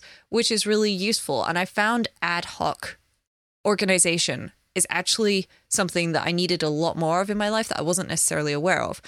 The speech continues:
So, for example, I'll often bring, like, the, the remains of my breakfast into my office in the morning, um, so that I, I finish it, you know, as I'm just checking over my email and seeing how stuff is going before,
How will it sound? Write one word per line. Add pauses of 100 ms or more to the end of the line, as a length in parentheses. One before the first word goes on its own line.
(160)
So,
for
example,
I'll
often
bring, (120)
like,
the,
the
remains
of
my
breakfast
into
my
office
in
the
morning, (380)
um,
so
that
I,
I
finish
it,
you
know,
as
I'm
just
checking
over
my
email
and
seeing
how
stuff
is
going
before,